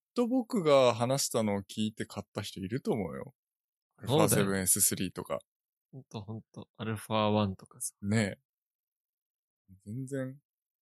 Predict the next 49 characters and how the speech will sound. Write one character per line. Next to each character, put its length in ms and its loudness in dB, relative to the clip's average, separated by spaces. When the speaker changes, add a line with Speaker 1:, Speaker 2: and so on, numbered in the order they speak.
Speaker 1:
マ 140 -2
イ 40 -2
ク 120 -8
ロ 80 -2
ス 100 -2
ポ 140 0
ン 80 -2
サ 160 0
ー 20 -4
し 120 -10
て 100 -6
い 80 -4
た 160 -12
だ 100 -6
い 60 -10
て 120 -20
損 280 -4
は 100 -2
な 140 -4
い 80 -8
と 100 -8
思 140 -10
う 40 -12
ん 80 -14
で。 180 -20
Speaker 2:
は 140 -8
い。 100 -14
Speaker 1:
あ 60 -20
と 80 -14
カ 140 -2
メ 120 0
ラ 100 -2
送 140 -12
っ 40 -20
て 140 -14
い 60 -10
た 120 -10
だ 100 -8
い 60 -10
て 120 -20
損 220 -6
は 100 -10
な 100 -8
い 60 -12
と 180 -20
思 80 -18
う 40 -18
ん 60 -20
で。 80 -20